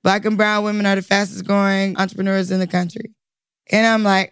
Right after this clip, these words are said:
"Okay, well, I think I can do something about this." Again, builder mentality, community mentality. I said, "I'm gonna bring together a bunch of people in a house."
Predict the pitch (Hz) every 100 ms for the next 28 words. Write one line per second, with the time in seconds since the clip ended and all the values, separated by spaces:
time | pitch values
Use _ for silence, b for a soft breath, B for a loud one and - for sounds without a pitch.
0 | - 269 262 254 240 233 - 254 277 285
1 | 262 254 247 233 233 233 127 131 202 170
2 | 160 147 - _ - 180 208 180 170 190
3 | 240 226 226 226 220 208 202 202 190 190
4 | 208 214 208 202 190 180 185 185 180 190
5 | 180 180 - _ _ _ - 226 254 214
6 | 214 226 247 247 214 196 196 196 190 -
7 | 175 196 202 208 214 185 165 185 190 180
8 | 175 175 190 -